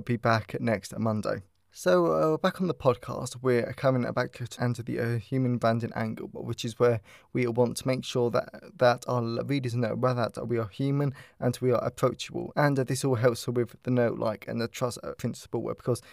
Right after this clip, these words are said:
if our readers know us, like us, and trust us, then, uh, they are more likely to buy our books,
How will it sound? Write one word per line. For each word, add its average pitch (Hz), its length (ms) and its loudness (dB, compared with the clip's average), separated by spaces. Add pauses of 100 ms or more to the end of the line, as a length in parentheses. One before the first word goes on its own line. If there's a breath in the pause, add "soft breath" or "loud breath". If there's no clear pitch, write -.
(160 loud breath)
if 135 120 -6
our 127 100 6
readers 120 540 0
know 135 240 4
us, 151 340 0
like 120 280 -4
us, - 160 -8
and 117 100 -2
trust - 320 -6
us, 127 160 -4 (300 loud breath)
then, 135 160 4
uh, - 80 2
they 123 140 6
are 120 40 4
more 120 220 4
likely 117 340 2
to - 140 -10
buy 113 160 4
our - 160 0
books, - 380 -6